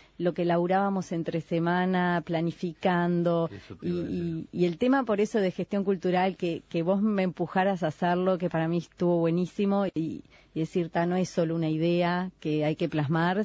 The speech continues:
Speaker 1: y hacer radio se puede hacer profesionalmente, buscando información, investigando,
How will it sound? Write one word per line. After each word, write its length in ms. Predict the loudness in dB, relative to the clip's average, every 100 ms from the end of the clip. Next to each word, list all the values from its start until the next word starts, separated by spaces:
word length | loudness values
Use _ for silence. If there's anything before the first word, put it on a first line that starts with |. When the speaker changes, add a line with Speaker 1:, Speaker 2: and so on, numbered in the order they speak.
| -4
Speaker 1:
y 440 | -4 -4 -4 -4
hacer 260 | -2 -2 0
radio 360 | 2 2 0
se 140 | -2 -4
puede 200 | 0 0
hacer 340 | 0 0 -2
profesionalmente, 1040 | -4 -6 -4 -2 0 2 2 2 0 0 0
buscando 400 | 0 0 0 0
información, 920 | 0 0 0 -2 -2 0 2 2 0
investigando, 920 | 0 -2 -4 -2 0 2 2 0